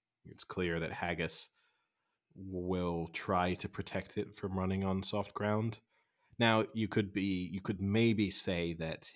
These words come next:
he was more willing to do so at Epsom on the basis that he knew he'd then have a kind of quick follow-up at Royal Ascot. And so maybe in this, in, in these circumstances, he will be l-, more likely to leave it in,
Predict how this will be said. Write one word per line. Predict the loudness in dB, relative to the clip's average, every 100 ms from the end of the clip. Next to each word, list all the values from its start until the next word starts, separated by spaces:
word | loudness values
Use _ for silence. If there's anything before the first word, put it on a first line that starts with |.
| -18
he | -10 -6 -4
was | -2 -4 -4
more | -6 -2 0
willing | 0 0 -2
to | -4
do | -4 -4 -4
so | -4 -2 -2
at | -4 -4
Epsom | -4 -4 -6 -8 -10 _ _ _
on | -4
the | -2
basis | -2 -4 -4 -6
that | -6
he | -6
knew | -6 -4 -4
he'd | -4 -6
then | -4 -6
have | -4 -6 -6 -8 -12 _ _ _ _ _ _ -16
a |
kind | -12 -10
of | -10
quick | -6 -6 -6
follow-up | -2 0 0 -2 -4
at | -4
Royal | -4 -2 -4
Ascot. | -8 -10 -14 -16 -14
And | -10
so | -6 -4
maybe | -2 -2 0 -2
in | -2 -2
this, | -4 -6 -10 -8
in, | -8 -6 -8 -12 -18 -8
in | -2
these | 0 2 0
circumstances, | -2 -4 -4 -6 -6 -6 -8 -8 -10 -10 -12 _ _ _ _
he | -12 -6 -6
will | -4 -6
be | -4 -6
l-, | -4 -6
more | -4 0 0 0
likely | 0 -4 -6 -10 -8
to | -8
leave | -6 -6 -6
it | -8
in, | -6 -2 -2